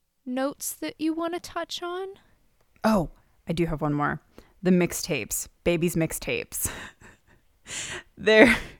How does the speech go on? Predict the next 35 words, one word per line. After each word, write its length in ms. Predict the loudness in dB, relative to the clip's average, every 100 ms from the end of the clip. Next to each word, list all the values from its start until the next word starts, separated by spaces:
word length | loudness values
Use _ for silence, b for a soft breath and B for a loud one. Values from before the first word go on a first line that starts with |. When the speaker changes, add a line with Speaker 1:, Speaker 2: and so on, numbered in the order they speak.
| _
Speaker 2:
so 420 | -18 4 10 12 10
ridiculous. 1000 | 8 6 4 4 0 4 4 4 -4 -18 _ _ B B -10 -12 B
And, 420 | 4 6 4 6
um, 600 | 8 8 6 2 -2 -4 -10 -14 -4
Speaker 1:
Mm-hmm. 520 | -2 0 -2 -2 -4 -8 _ _ _ _ _ -8
Speaker 2:
it 180 | -2
was 200 | 0 0
just 160 | 0 2
a 60 | 2
very 600 | 0 2 4 6 6 4
funny, 1000 | -2 -14 2 4 4 4 2 2 0 -4 _ _ _ _ _ _ _ _
like, 280 | 0 0 0
through 640 | -8 -14 -14 -4 0 2 2
line, 460 | 0 -2 -4 -6
I 220 | -6 -4
guess, 640 | -2 0 0 -2 -4 -8 -10 b b b b
um, 540 | 0 2 2 0 -4 -4
of 240 | -4 -2
the 80 | -2
plot, 400 | -2 6 6 6
like, 160 | 2 -2
that 80 | -4
he 220 | -2 -2
records 640 | 0 -2 -2 2 2 2
and 160 | 0 -2
mixes 340 | -2 -4 -6
stuff, 300 | -2 0 0
and 120 | -2 -2
then 120 | 0
that 220 | -2 -4
gets 180 | -6 -4
him 100 | -4
in 60 | -6
trouble 380 | -4 -2 -2 -2
later. 520 | -4 -2 0 0 -2